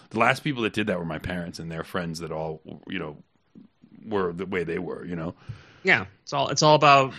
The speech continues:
Speaker 2: social justice now. It's all about
Speaker 1: Yeah.
Speaker 2: blacks and gays.
Speaker 1: It's
Speaker 2: That's,
Speaker 1: not about,
Speaker 2: that's
Speaker 1: like, remember, memorizing <laughs> how Henry the eighth got rid of each of his wives.
Speaker 2: Yeah.
Speaker 1: Hey, but man, some of them. Which one was it? Um,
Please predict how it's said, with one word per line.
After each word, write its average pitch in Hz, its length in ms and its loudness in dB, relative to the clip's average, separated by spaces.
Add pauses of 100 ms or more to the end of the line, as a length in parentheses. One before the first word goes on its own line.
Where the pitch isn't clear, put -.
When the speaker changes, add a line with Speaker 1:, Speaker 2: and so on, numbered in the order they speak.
Speaker 2:
social 139 320 0
justice 120 400 2
now. 92 240 0
It's - 100 -6
all 113 140 8
about 107 320 8
Speaker 1:
Yeah. 95 260 4
Speaker 2:
blacks 107 460 6
and 110 100 4
gays. 110 360 4
Speaker 1:
It's - 40 -4
Speaker 2:
That's, 127 160 0
Speaker 1:
not 139 140 8
about, 127 300 6
Speaker 2:
that's - 100 -14
Speaker 1:
like, 110 260 6
remember, 104 500 4
memorizing 113 640 6
<laughs> 147 100 4
how 131 180 6
Henry 151 280 4
the 151 140 4
eighth 151 280 4
got 185 220 6
rid - 80 8
of 233 140 8
each 226 240 8
of 202 80 8
his 185 200 0
wives. - 520 0
Speaker 2:
Yeah. 117 100 6 (960)
Speaker 1:
Hey, 220 220 12
but 170 160 2
man, 202 180 8
some 247 220 4
of 269 100 4
them. 147 160 4 (460)
Which 262 180 2
one 311 140 6
was 214 180 8
it? 160 180 2
Um, 139 440 4